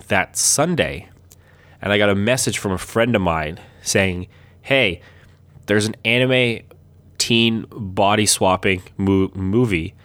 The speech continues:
in theaters. Do you wanna go?" And I said, "For sure,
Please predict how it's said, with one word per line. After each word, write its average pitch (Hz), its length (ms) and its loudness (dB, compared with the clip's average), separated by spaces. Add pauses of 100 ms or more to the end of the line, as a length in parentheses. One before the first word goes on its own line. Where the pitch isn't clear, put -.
(760)
in 107 200 2
theaters. 92 480 0 (100)
Do - 80 -4
you 104 80 2
wanna 98 280 2
go?" 85 300 -4 (200)
And 95 80 0
I 95 80 2
said, 95 340 0 (160)
"For - 220 -2
sure, 165 380 0